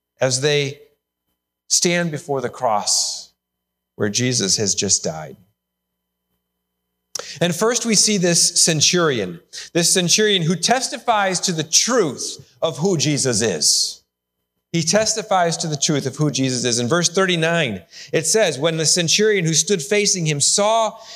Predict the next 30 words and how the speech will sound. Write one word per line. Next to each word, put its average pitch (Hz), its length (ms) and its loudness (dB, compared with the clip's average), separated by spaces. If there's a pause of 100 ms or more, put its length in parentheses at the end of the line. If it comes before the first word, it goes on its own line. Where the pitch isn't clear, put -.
(120)
that 165 280 0
in 190 200 4
this 233 260 2
way 196 300 0
he 180 160 0
breathed 170 400 0
his 160 200 0
last, 143 360 0
he 165 100 2
said, 151 300 2
'Truly 254 760 0
this 208 500 0
man 160 640 0 (280)
was 131 400 0
the 135 120 -2
Son 110 800 0 (680)
of 107 260 -2
God.'" 98 440 -2 (1300)
And 180 160 2
what 269 200 2
an 233 200 0 (220)
incredible 240 640 0
declaration 185 760 0
that 127 160 2
is 175 460 0
to 185 100 0
come 240 280 0
from 277 140 -4
the 269 100 2
lips 127 440 0